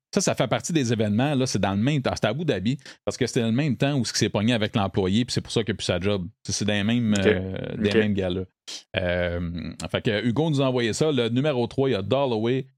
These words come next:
Speaker 1: contre Murtaz Aliyev, qui a pratiquement failli, euh, failli tuer, euh, C B Dalloway.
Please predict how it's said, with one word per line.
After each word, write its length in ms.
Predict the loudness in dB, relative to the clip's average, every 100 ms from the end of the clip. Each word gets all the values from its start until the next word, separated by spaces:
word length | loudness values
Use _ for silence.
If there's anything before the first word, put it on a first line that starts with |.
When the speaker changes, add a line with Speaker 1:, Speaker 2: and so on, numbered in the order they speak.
| _
Speaker 1:
contre 360 | -2 -2 0 0
Murtaz 440 | 2 0 0 0
Aliyev, 640 | 0 2 2 0 -2 -4 -4
qui 120 | -2
a 80 | -2
pratiquement 480 | 0 -2 -2 0 -2
failli, 480 | -2 -2 0 2 2
euh, 240 | 0 -2
failli 260 | 0 0 0
tuer, 360 | -2 0 2
euh, 60 | 0
C 140 | -2
B 100 | 0
Dalloway. 440 | 2 2 2 0